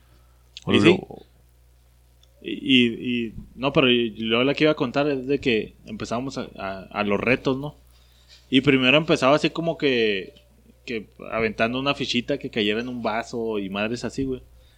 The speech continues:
Speaker 1: Pero ya llega un momento en la, en la peda en el que ya, güey, pinche vasito valía madre, nomás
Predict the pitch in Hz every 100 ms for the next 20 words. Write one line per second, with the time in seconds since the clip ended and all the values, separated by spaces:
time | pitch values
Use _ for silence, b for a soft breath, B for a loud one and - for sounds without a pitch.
0 | _ - 135 131 135 151 175 180 180 -
1 | 185 180 - 131 110 107 95 139 156 151
2 | - 123 117 113 - 113 107 143 160 151
3 | 143 170 147 135 156 139 143 151 147 139